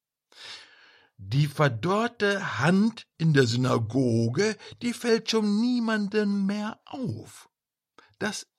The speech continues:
ist eben so. Also bittet auch niemand Jesus, doch diese verdorrte Hand bitte zu heilen, und der Betroffene selbst, er bittet auch nicht darum. Ja, so bin ich eben.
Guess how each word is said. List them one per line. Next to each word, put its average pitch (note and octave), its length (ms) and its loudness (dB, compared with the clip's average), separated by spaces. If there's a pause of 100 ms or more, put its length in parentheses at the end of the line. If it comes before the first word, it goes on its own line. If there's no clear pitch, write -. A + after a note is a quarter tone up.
ist - 420 -4
eben F#2 400 -6
so. D#2+ 340 -12 (1120)
Also C3+ 300 6
bittet E3 640 2
auch B2 220 2
niemand D#3+ 640 4
Jesus, E3+ 580 0 (320)
doch F3+ 260 2
diese F#3+ 440 0
verdorrte G3 640 0
Hand G#3+ 300 0
bitte G#3+ 260 -2
zu - 320 -4
heilen, A3 420 4 (220)
und F#3 180 -2
der F#3 120 4
Betroffene F#3 720 -2
selbst, G3 560 4 (320)
er E3 140 2
bittet F#3+ 500 -4
auch - 400 -4
nicht G#2+ 380 -2
darum. G2+ 500 -4 (960)
Ja, G3+ 180 4
so F3 240 4
bin B2 480 -2
ich - 360 -2
eben. F#2 540 -6